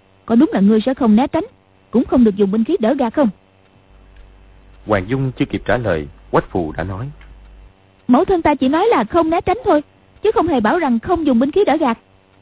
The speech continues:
Speaker 2: Hoàng Dung mỉm cười nói,
Speaker 1: "Cầu cốc chủ muốn trút giận, tiểu muội cũng không dùng binh khí đỡ gạt."
Speaker 2: Quách Phù kêu lên,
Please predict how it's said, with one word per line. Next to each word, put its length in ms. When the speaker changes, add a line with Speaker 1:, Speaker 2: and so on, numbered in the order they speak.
Speaker 2:
Hoàng 200
Dung 300
mỉm 140
cười 240
nói, 180
Speaker 1:
"Cầu 200
cốc 180
chủ 400
muốn 280
trút 180
giận, 300
tiểu 140
muội 220
cũng 180
không 280
dùng 140
binh 140
khí 160
đỡ 120
gạt." 240
Speaker 2:
Quách 180
Phù 240
kêu 140
lên, 180